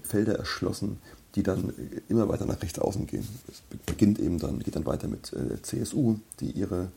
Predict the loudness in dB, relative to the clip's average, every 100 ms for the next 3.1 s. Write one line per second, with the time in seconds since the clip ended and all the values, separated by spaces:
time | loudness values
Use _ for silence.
0 | -10 -4 -4 -4 -10 -6 -6 -8 -8 0
1 | 2 4 4 2 0 -2 -2 -2 -2 -2
2 | -4 -8 -8 -12 -6 -6 -4 -6 -6 -10
3 | -10